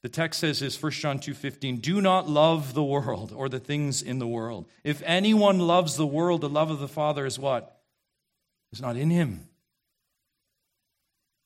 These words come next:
Listen to me, beloved. If you are one who loves God, I want to be categorical because I love you. You cannot love God and love the world.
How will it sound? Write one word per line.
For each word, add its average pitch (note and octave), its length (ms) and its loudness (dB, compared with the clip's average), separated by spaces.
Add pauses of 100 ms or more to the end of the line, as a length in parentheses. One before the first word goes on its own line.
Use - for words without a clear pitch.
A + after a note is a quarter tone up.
(400)
Listen C#3 240 -4
to C3 100 -4
me, B2 100 -2
beloved. G2+ 560 -4 (720)
If G#2 140 -10
you C3 180 -4
are C#3 140 2
one A#2+ 240 0
who A#2+ 120 -4
loves G#2+ 300 -4
God, E2+ 360 -8 (1000)
I - 40 -20
want A2+ 140 -6
to G#2 100 -6
be - 0 -
categorical G2 880 -8 (720)
because - 280 -10
I A#2 60 -6
love A2+ 300 -6
you. E2 300 -8 (880)
You C#3 160 -6
cannot B2 680 -4
love G#2 240 -4
God G2 300 -2
and E2+ 100 -8
love E2+ 200 -6
the E2 60 -12
world. D2+ 380 -14